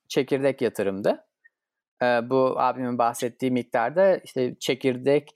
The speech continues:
iki olarak geçen yatırım. Hala şey, aslında Series A öncesi bir şirketiz o anlamda.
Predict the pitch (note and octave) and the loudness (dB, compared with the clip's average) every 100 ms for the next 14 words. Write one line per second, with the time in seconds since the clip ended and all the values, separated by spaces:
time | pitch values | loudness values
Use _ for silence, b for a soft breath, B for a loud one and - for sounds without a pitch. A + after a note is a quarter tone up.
0 | - B2+ - C3 - A2+ G#2 G#2 A2 G#2+ | -10 -8 -2 0 2 2 2 0 -4 -2
1 | G#2+ G#2 G#2 F#2+ - F3 D#3+ D#3+ D3 C3+ | -2 -2 -4 -4 -2 -2 0 0 0 -2
2 | - G#2+ - A2 A2+ - C3 C3 B2+ - | -2 -6 -4 -6 -4 -2 0 0 0 0
3 | B2+ B2+ B2 A#2 A#2 A2+ - A#2+ A2 G2+ | 0 0 0 -2 -2 -4 -2 -4 -4 -6
4 | G2 - F#2 G2+ F#2+ F#2 F#2 F2 E2+ | -8 -6 -8 -2 -2 -2 -6 -12 -12